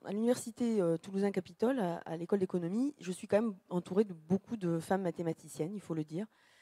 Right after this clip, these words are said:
Du coup, ça peut peut-être jouer. Je sais qu'il y a quand même certaines universités, certains laboratoires de mathématiques, et encore une fois,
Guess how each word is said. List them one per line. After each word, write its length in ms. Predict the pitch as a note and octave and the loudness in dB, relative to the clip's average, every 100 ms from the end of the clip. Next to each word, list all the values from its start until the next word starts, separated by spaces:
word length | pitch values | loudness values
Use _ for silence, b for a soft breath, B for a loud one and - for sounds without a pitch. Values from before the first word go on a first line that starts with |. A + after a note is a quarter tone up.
| b b b | b b b
Du 80 | E3 | -10
coup, 140 | - | -4
ça 160 | A3 F3 | 2 2
peut 160 | - F3 | 4 4
peut-être 420 | F#3 G#3+ - G3 | 4 2 2 0
jouer. 340 | F3 F#3 A#3+ | 0 2 2
Je 100 | A3+ | 2
sais 140 | F3+ A3+ | -2 0
qu'il 100 | G3 | 2
y 20 | |
a 40 | |
quand 120 | - | 2
même 160 | G3+ G#3+ | 4 4
certaines 380 | G3 F3+ A3+ A3 | 2 0 2 2
universités, 720 | G3 F#3+ F3+ F3 - - G#3+ | 2 2 2 0 -10 -8 -4
certains 240 | G#3+ D#3 F3 | -4 -2 2
laboratoires 520 | F3 F#3+ F#3 G3 G3+ | 4 6 6 4 0
de 80 | F3+ | 0
mathématiques, 640 | D#3+ F#3+ D#3 - B3+ - | -2 0 -2 -2 -4 0
et 60 | |
encore 240 | E3 E3+ F#3 | 0 2 0
une 100 | F#3 | 0
fois, 280 | - G#3+ | 4 6